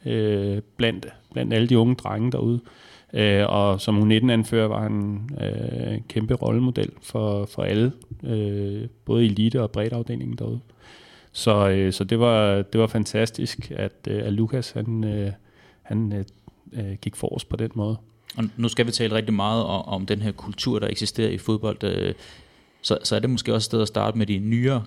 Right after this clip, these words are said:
Speaker 2: generationer, frem for at prøve at, at omrokere ved et i-, idealsæt hos, øh, de eksisterende kulturer og, og, og generationer.
Speaker 1: Jeg er hundrede procent sikker på, at det er meget nemmere at, øh, påvirke de, øh,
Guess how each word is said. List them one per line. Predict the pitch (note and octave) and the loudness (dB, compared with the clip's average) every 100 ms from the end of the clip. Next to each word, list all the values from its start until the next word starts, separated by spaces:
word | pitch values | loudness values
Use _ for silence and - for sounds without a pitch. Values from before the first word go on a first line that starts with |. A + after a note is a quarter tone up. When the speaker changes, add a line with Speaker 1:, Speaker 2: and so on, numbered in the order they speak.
| - | -2
Speaker 2:
generationer, | G#2 F#2+ A#2 G2+ | -2 -2 -2 -2
frem | G2+ - G2+ | -2 -2 -2
for | - G2+ G2 | 0 2 0
at | |
prøve | F#2+ G2+ G#2 G#2 | 0 2 2 2
at, | F#2+ F#2 | 2 0
at | - F2 D2+ | 0 -2 0
omrokere | G#2+ A2 A2 A2+ G2+ | 0 -2 -2 0 0
ved | G2+ G2 | 0 0
et | F#2+ | -2
i-, | - G#2 | -4 -4
idealsæt | G2+ G#2 G2+ G2+ - G2+ | -2 0 0 0 -2 0
hos, | G#2+ G2 G2+ | 0 0 -2
øh, | F#2 | -2
de | G#2 G2+ G2 - | -2 -4 -4 -6
eksisterende | G2+ G2+ A2 G#2+ G#2 G#2 | -6 -4 -2 -2 -2 -2
kulturer | A2 - G#2+ G#2 - - - _ _ | -4 0 -2 -2 -8 -20 -20 _ _
og, | G#2 G2 | -2 0
og, | - G2+ F#2+ F#2 | 0 0 2 0
og | G2 | 0
generationer. | G#2+ G2+ A#2 A2 A2 - _ _ - - - - - - _ _ _ | 0 0 0 -2 -4 -12 _ _ -20 -20 -20 -20 -20 -20 _ _ _
Speaker 1:
Jeg | A2+ A2+ A2 | 2 4 4
er | G#2 | 2
hundrede | G2+ C3+ D#3 D3 | 2 2 4 2
procent | B2 - A2 | 0 0 0
sikker | G#2+ G#2 | 2 0
på, | A2+ A2+ | 2 0
at | G#2 | -2
det | |
er | G2+ | -2
meget | G2 A2 | 0 2
nemmere | G#2 A2 A2+ A2+ - G#2 | 2 4 2 2 0 -2
at, | F#2+ - - - - - - - - _ - | -2 -6 -20 -20 -20 -20 -20 -20 -20 _ 2
øh, | G#2 F#2+ F2+ | 4 4 4
påvirke | - A2 A#2+ A#2 A2 - - _ - | 4 6 6 4 0 -10 -20 _ 0
de, | G#2 G2+ | 2 2
øh, | F#2 F2+ F2+ | 0 -2 -2